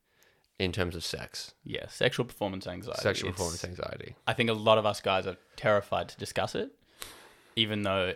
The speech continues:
Speaker 2: it affects so many of us. Um, so for those who don't know, performance sexual anxiety, as defined by some random website I found on the internet,
Speaker 1: Mm.
Speaker 2: is <laughs> a feeling of nervousness and sexual anxiety before and during sex.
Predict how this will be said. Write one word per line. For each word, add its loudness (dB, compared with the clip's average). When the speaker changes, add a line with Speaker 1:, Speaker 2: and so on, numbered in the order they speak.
Speaker 2:
it 0
affects -8
so 2
many 0
of -6
us. -4
Um, 0
so 4
for -8
those 6
who -6
don't 2
know, 2
performance 0
sexual 0
anxiety, 2
as -2
defined 0
by 2
some -2
random 0
website 0
I -2
found -2
on -6
the -6
internet, -2
Speaker 1:
Mm. -2
Speaker 2:
is 2
<laughs> -14
a 0
feeling 2
of -2
nervousness 0
and -4
sexual -4
anxiety -2
before 2
and -2
during -8
sex. -12